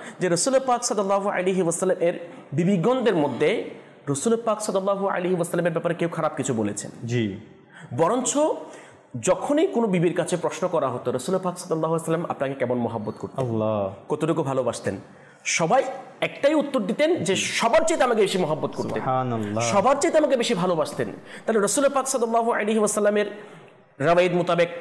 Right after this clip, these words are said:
Speaker 1: কয়েকটি রাওয়ায়েত আছে, এতগুলি বিবি থাকার পরও, স্ত্রী থাকার পরও যিনি আমাদের মুমিনদের মা, উম্মাহাতুল মুমিনিন যাদেরকে
Speaker 2: জি।
Speaker 1: আমরা বলে থাকি, তো ওনাদের হক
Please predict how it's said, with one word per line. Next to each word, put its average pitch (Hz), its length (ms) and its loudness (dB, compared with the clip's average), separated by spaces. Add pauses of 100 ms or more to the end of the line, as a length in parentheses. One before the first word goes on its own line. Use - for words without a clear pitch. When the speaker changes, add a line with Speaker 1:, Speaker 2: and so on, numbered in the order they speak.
(280)
Speaker 1:
কয়েকটি 180 280 4
রাওয়ায়েত 180 340 4
আছে, 175 360 0
এতগুলি 208 340 0
বিবি 170 500 0 (280)
থাকার 170 280 -2
পরও, 147 520 0
স্ত্রী 202 220 -2
থাকার 170 320 -4
পরও 135 360 0 (440)
যিনি 160 220 0
আমাদের 147 260 0
মুমিনদের 135 400 2
মা, 107 280 0
উম্মাহাতুল 127 400 -2
মুমিনিন 113 440 -2
যাদেরকে 113 220 -2
Speaker 2:
জি। 117 80 2
Speaker 1:
আমরা 107 160 -2
বলে 104 220 -2
থাকি, 104 280 -12 (500)
তো 294 320 0 (200)
ওনাদের 185 300 0
হক 208 400 -2